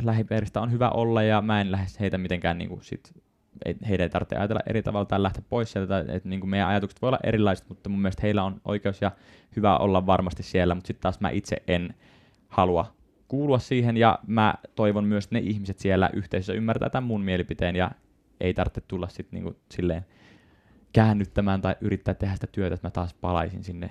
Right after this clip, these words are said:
heidän joukkoon, mut et mun mielestä se on kaikkien oma asia, ja ne ihmiset, ketkä siellä on onnellisesti, niin varmasti heillä on hyvä olla.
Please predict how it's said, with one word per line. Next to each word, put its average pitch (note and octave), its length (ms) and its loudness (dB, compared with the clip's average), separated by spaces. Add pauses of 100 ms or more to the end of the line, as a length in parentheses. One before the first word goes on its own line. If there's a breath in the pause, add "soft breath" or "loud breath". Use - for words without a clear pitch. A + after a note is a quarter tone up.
heidän F2 200 -4
joukkoon, F2+ 380 -8
mut F#2+ 160 -8
et - 180 -16 (400 soft breath)
mun B2+ 100 -4
mielestä B2 180 0
se D3+ 60 0
on C#3+ 260 -2 (640)
kaikkien A#2 420 0
oma G2+ 260 2
asia, F#2+ 220 0
ja F2+ 120 0
ne F2 180 -2
ihmiset, G2 220 -4
ketkä - 180 -10
siellä G2 200 0
on G2 220 -2
onnellisesti, F#2 540 -2
niin F2 260 -6
varmasti F2+ 440 -6
heillä F2+ 160 -4
on A2 80 -4
hyvä A2 180 -6
olla. F2+ 300 -12